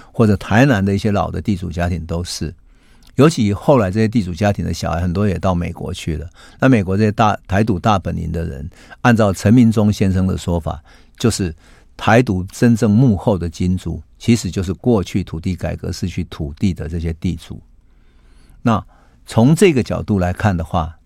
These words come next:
的确土地改革造福了是贫穷的佃农，可是得，得罪了地主，而地主后面当然也有后坐力，就是后来的台独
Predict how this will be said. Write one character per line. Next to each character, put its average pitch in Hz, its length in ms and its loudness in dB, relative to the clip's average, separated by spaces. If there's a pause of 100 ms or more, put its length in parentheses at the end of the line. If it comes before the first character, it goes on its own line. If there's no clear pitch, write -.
的 104 120 2
确 120 300 0
土 101 100 -6
地 139 140 2
改 98 180 -2
革 90 140 -4
造 101 320 2
福 85 240 -6
了 85 140 -2
是 87 160 -4
贫 90 240 0
穷 82 180 -2
的 80 80 -4
佃 82 320 -2
农， 65 240 -10 (420)
可 - 140 -2
是 101 120 0
得， 92 300 -2 (120)
得 92 200 -2
罪 110 200 0
了 90 180 -4
地 95 180 0
主， 80 280 -10 (280)
而 107 140 2
地 131 180 2
主 95 200 -6
后 117 200 0
面 98 220 0
当 95 160 -2
然 90 100 -2
也 90 100 -4
有 87 100 -2
后 90 200 -2
坐 82 240 -4
力， 80 240 -6 (380)
就 87 100 -6
是 90 80 -2
后 92 200 -2
来 80 120 -2
的 82 80 -6
台 80 300 -6
独 80 340 -6